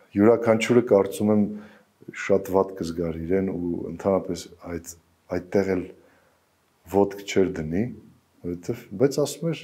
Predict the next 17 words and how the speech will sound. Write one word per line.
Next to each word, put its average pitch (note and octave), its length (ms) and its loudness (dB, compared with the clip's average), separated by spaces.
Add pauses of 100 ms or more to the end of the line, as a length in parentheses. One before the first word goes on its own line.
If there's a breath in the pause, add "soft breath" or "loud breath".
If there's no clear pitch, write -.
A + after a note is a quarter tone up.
(140)
անկեղծ A#2 440 -8
այն A2 180 -8
ինչ A2 120 -10
որ G#2+ 200 -6
կար, E2+ 240 -2
այդ - 200 -16
պահին F#2 320 -4
ես F2+ 160 -6
ինչպես - 340 -8
որ E2 160 -8
պատրաստված F#2 640 -4
էի, A2 160 -2
ինքը F#2+ 300 -6
իր F2 180 -6
կարծիքը - 480 -6
հայտնեց - 480 -18
ընդամենը։ D#2+ 560 -14